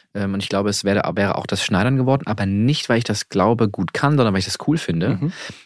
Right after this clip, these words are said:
Speaker 1: Wie würde man denn jetzt anfangen, wenn man sich mal daran tasten will? Weil wenn ich jetzt darüber nachdenke, ich schneide mein eigenes T-Shirt,
Speaker 2: Ja, gut.
Speaker 1: dann höre ich im nächsten Moment sofort auf, weil ich keine Ahnung hab und das super ko-, das ist bestimmt so schwierig und so komplex.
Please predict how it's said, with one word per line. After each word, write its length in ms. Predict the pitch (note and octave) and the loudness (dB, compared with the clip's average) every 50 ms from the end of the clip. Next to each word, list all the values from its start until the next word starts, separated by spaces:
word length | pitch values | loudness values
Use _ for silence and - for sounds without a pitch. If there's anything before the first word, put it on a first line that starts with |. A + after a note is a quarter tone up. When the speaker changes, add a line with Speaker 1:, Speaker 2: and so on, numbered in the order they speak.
| _ - | _ -4
Speaker 1:
Wie 360 | A2+ C#3+ G3 A3+ A#3+ G3+ C3 | 0 0 2 2 2 2 2
würde 180 | C3 D#3 D#3+ D#3+ | 2 2 2 4
man 160 | D3 C#3+ C3+ C3+ | 4 4 4 4
denn 100 | C3 B2+ | 4 2
jetzt 280 | A#2+ A2 - - - - | 2 0 -2 -4 -2 0
anfangen, 680 | A#2 B2+ C#3+ C3+ - - G2+ E2+ E2 F2+ B2+ F3+ G#3 - _ _ _ - | 2 2 2 0 0 -2 -2 0 0 2 0 0 -2 -4 _ _ _ -6
wenn 200 | F#2+ G2 A2+ A#2 | 0 2 2 4
man 220 | B2 B2+ C3 B2+ | 4 4 2 2
sich 220 | A#2 A#2+ A#2+ - - | 0 0 -4 -2 0
mal 180 | A#2 A2 A2 | 0 0 2
daran 240 | G#2+ A2+ G#2+ B2 C#3 | 2 2 2 2 0
tasten 320 | C#3 - G#2 - - - F3 | 0 -2 -4 -6 -4 -2 0
will? 140 | F3 F2 | 0 2
Weil 120 | - F#2+ G2+ | 4 2 4
wenn 160 | G#2+ A2 A#2+ | 4 4 4
ich 80 | C3 C3+ | 2 2
jetzt 200 | C3 - - B2+ | 0 0 0 0
darüber 220 | A2+ A#2+ A2+ A2+ | 2 2 2 4
nachdenke, 680 | A2 B2 C3+ D#3+ E3 - - G#2 G2+ G2+ - A#2+ B2 D3 - - - _ _ _ _ _ _ _ | 4 2 2 0 -2 -2 0 0 0 2 2 0 0 0 -2 -6 -16 _ _ _ _ _ _ _
ich 200 | - G#2+ A2+ - | -4 -2 -2 0
schneide 380 | - - B2 A#2 B2+ C3+ C#3 C3 | 0 0 0 0 0 0 0 0
mein 200 | B2 A#2+ A2+ A2 | 0 0 -2 -2
eigenes 340 | - A2 B2+ C3 B2 - - | -2 -2 0 0 -2 -2 -4
T-Shirt, 560 | - - D#3+ F3 - - G2 B2 - - - - - | -6 -6 -6 -4 -2 0 0 0 0 -2 -4 -8 -10
Speaker 2:
Ja, 80 | - - - - | -10 -14 -14 -10
gut. 140 | - A2 | -6 0
Speaker 1:
dann 120 | B2 B2 B2 | 2 2 4
höre 100 | C3 C3+ | 4 2
ich 140 | C#3 C#3 - | 2 0 0
im 120 | C#3 C3 | 0 2
nächsten 280 | B2+ C3 D3 F3 - D#3+ | 2 4 2 2 2 2
Moment 200 | C#3 C#3 B2+ A2 | 2 2 2 0
sofort 480 | G2+ G#2 B2 D3 D3+ - - D3+ D3+ - | 0 2 2 2 0 2 0 0 0 2
auf, 240 | - C3+ C3+ - | 2 0 2 2
weil 80 | B2 A2 | 2 0
ich 120 | G#2 - | 0 0
keine 320 | - - - A#2 B2 B2 - | -4 -4 -2 -2 -2 0 0
Ahnung 240 | A2+ A#2+ B2 B2 B2+ | 0 0 0 0 0
hab 120 | B2+ - | 0 0
und 100 | A2+ G#2 | 0 -2
das 220 | G2+ G2 G2 - | -2 -2 -2 -4
super 320 | - - B2 A#2+ - B2+ A#2 | -2 0 0 0 2 0 -2
ko-, 160 | - - B2 - | 0 -2 -6 -2
das 160 | - G#2+ G#2+ | -2 -2 -4
ist 80 | - - - _ _ - - - - | -4 -8 -20 _ _ -20 -20 -20 -12
bestimmt 320 | B2+ B2 - - C3+ C3+ | -10 -10 -6 -4 -4 -4
so 160 | - - C#3 | -4 -4 -6
schwierig 500 | C3+ - - - C3+ C3+ C3+ C3 B2 A#2 | -4 -4 -4 -4 -6 -4 -6 -6 -4 -4
und 120 | A#2+ G#2+ - | -4 -4 -2
so 120 | A#2+ B2+ | -4 -6
komplex. 600 | - - - C3+ B2 B2+ B2+ C3+ C#3 - - - | -4 -4 -4 -4 -2 -2 -2 -2 -2 -4 -8 -10